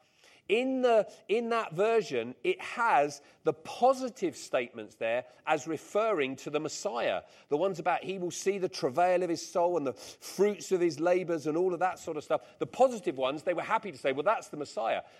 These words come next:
The negative statements, they understood as the people.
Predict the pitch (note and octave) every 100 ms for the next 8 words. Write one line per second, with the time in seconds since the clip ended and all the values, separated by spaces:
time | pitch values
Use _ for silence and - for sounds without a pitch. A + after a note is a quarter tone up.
0 | _ E3 D#3+ D#3+ G#3+ C#4 D#4 - A3+ C3
1 | - B2 G2 G2+ D#2 - _ _ - G3+
2 | G#3 F#3+ E3+ - G3+ E3+ E3+ - A#3+ B3
3 | - G2